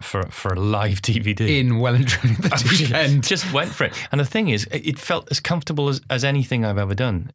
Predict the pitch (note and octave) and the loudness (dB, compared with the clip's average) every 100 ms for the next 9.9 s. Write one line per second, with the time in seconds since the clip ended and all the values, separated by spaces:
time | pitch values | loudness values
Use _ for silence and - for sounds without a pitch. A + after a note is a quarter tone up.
0 | - G#2+ G2 G2+ - _ - _ - A#2+ | -8 -4 -2 -4 -6 _ -20 _ -8 -4
1 | A2 - - C3 - C3 C3 B2 A#2+ B2 | -4 -6 -4 -4 -2 -2 0 0 0 2
2 | A2+ A2+ A#2 A2+ G2 - - - - A2 | 0 0 -2 -2 -4 -8 -8 -6 -4 -2
3 | G2 F2+ F2+ E2+ F2+ F2 F2+ G2+ - - | 0 0 -2 -2 -2 -2 -2 -2 -6 -14
4 | - - - - _ - - - - C3 | -18 -18 -20 -20 _ -12 -8 -8 -2 0
5 | A#2 A#2 A#2 - - - A2+ A#2 D3 C#3+ | 0 -2 -4 -4 -6 -4 -2 -2 -2 0
6 | C3+ - B2 A#2+ C#3 - - - - - | -2 -2 -4 -4 -8 -10 -14 -18 -12 -6
7 | B2 B2+ B2+ - G#2+ G2 F#2 G#2 F#2+ G2 | -2 0 -2 -2 -2 0 -2 -4 -4 -4
8 | G2+ F#2 G#2 G2 G#2 G2 B2+ A#2+ A2 G2+ | -4 -4 -4 -2 -2 -2 -2 0 0 -2
9 | G#2+ G2 F#2+ - F2 F#2 - G#2 | 0 0 0 -2 -2 -2 -4 -4